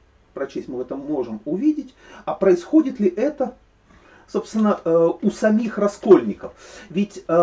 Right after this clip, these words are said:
отлично, э, понятно, что если мы возьмём, э, например, э, того же самого Лютера или того же самого Кальвина, да, то у них мы как раз в этом смысле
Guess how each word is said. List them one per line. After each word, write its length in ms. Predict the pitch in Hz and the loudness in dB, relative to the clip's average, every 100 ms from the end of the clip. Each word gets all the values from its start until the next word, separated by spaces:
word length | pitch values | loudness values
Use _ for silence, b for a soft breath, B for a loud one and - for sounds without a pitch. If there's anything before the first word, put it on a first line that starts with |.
| 175 | 2
отлично, 600 | 180 - 226 247 214 190 - | 0 -4 -6 -6 -6 -6 -4
э, 220 | 170 165 - | -4 -4 -2
понятно, 540 | 185 190 156 - - - _ B B B B | -2 0 -2 -4 -20 -20 _ B B B B
что 440 | - - 170 151 - | -10 0 2 0 -4
если 420 | 135 208 214 160 | -6 -6 -4 -4
мы 160 | 165 | -4
возьмём, 640 | 147 143 151 190 180 117 104 _ _ _ _ _ _ _ _ _ - | -4 -4 -4 -4 -4 -6 -12 _ _ _ _ _ _ _ _ _ -8
э, 300 | 127 120 120 | -4 -2 -2
например, 540 | 131 - 139 156 139 123 | -4 -8 -4 -4 -4 -4
э, 220 | 131 127 135 | 0 0 0
того 200 | 156 147 | -2 -4
же 80 | - | -4
самого 320 | 135 127 131 | -4 -2 -4
Лютера 300 | 147 - 113 | -4 -8 -10
или 60 | 107 | -8
того 200 | 120 117 | -8 -8
же 40 | - | -8
самого 220 | 110 110 | -8 -6
Кальвина, 520 | - 165 269 311 - _ _ _ _ B B B B | -4 -4 -2 -4 -6 _ _ _ _ B B B B
да, 120 | - 151 | -6 0
то 140 | 196 | 2
у 180 | 180 180 | 4 4
них 280 | 214 302 233 | 4 2 0
мы 120 | 214 | 0
как 200 | 190 - | 0 2
раз 400 | 196 220 - - _ _ - - B B B | 2 0 -4 -20 _ _ -20 -20 B B B
в 60 | 190 | 0
этом 160 | 202 | 2
смысле 360 | 196 233 220 | 0 -2 -2